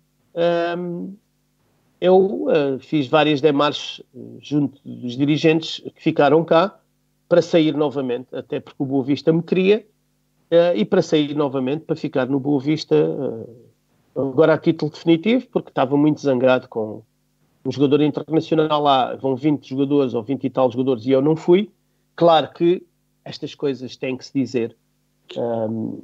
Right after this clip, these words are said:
quem gostar gosta, quem não gostar não gosta. Ah, o Eriksson, eh, escolheu os jogadores, ou por outra. Eriksson deu a cara, mas não foi o Eriksson que escolheu os jogadores para irem nessa digressão, porque ele não conhecia quase ninguém. Ah, e, portanto, alguém deve ter dito ao Eriksson quem é que deveria de ir.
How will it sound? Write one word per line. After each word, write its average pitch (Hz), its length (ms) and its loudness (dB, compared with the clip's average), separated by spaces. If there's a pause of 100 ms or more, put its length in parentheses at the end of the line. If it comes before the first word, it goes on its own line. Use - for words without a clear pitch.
(180)
quem 143 160 -2
gostar 127 340 2
gosta, 139 380 2
quem 135 160 -2
não 127 120 -2
gostar 123 280 -2
não 131 180 0
gosta. 151 460 0 (440)
Ah, 143 380 2 (500)
o 123 200 -2
Eriksson, 156 580 2
eh, 135 240 -2
escolheu 143 380 2
os 131 80 4
jogadores, 143 560 0
ou 139 80 -4
por 156 160 2
outra. - 320 0 (600)
Eriksson 156 600 0
deu 143 240 4
a 151 80 -2
cara, 165 280 0
mas 165 160 -6
não 127 80 -8
foi 131 160 -12
o 127 80 -4
Eriksson 135 420 -6
que - 100 -20
escolheu 151 500 4
os 151 120 0
jogadores 139 440 -2
para 147 220 -6
irem 147 240 0
nessa 147 280 -2
digressão, 147 400 -2
porque - 180 -8
ele 220 100 4
não 214 80 4
conhecia 214 340 0
quase 196 240 0
ninguém. 175 320 2 (920)
Ah, 139 300 0
e, 165 80 -2
portanto, 175 320 2
alguém 170 480 2
deve 185 220 -4
ter 175 200 -4
dito 175 260 -4
ao 175 40 0
Eriksson 185 440 -2
quem 196 160 -2
é 185 40 0
que - 80 -12
deveria 165 320 0
de 185 100 -4
ir. 143 160 -2